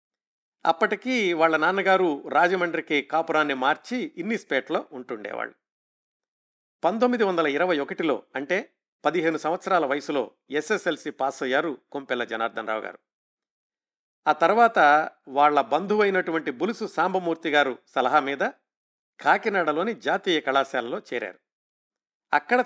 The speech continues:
చదువుతుండగానే జాతీయ ఉద్యమాల్లో కూడా పాల్గొనే అవకాశం దొరికింది జనార్దనరావు గారికి.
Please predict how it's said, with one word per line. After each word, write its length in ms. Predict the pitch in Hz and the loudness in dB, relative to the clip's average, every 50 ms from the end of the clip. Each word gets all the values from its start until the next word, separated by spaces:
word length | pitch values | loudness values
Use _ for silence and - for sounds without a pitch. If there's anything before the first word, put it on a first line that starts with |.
| - 202 | -2 -4
చదువుతుండగానే 760 | 196 214 220 214 214 190 185 185 175 180 185 220 208 175 170 180 | -4 -4 -4 -4 -4 -4 -2 -2 -2 -2 -2 -2 -4 -4 -6 -6
జాతీయ 460 | 135 147 156 180 180 - 202 180 180 | -2 2 2 2 0 -2 -2 -2 0
ఉద్యమాల్లో 560 | 170 160 151 127 170 160 160 160 151 151 151 | 0 -2 -4 -4 -4 -2 -2 0 0 -2 -2
కూడా 320 | 143 147 147 160 180 185 - _ _ | 0 2 4 4 2 2 -4 _ _
పాల్గొనే 320 | 147 143 147 135 151 143 135 | 0 0 0 0 -2 0 0
అవకాశం 520 | 127 131 143 - 151 139 - 156 143 123 | -2 -2 0 0 0 0 0 -4 -8 -6
దొరికింది 380 | 123 135 127 - 143 147 151 123 | -6 -8 -8 -8 -8 -8 -8 -6
జనార్దనరావు 520 | 123 123 127 131 113 123 117 110 113 110 | -2 -2 -2 0 -2 -2 -4 -4 -4 -6
గారికి. 240 | - - 104 - | -6 -10 -14 -14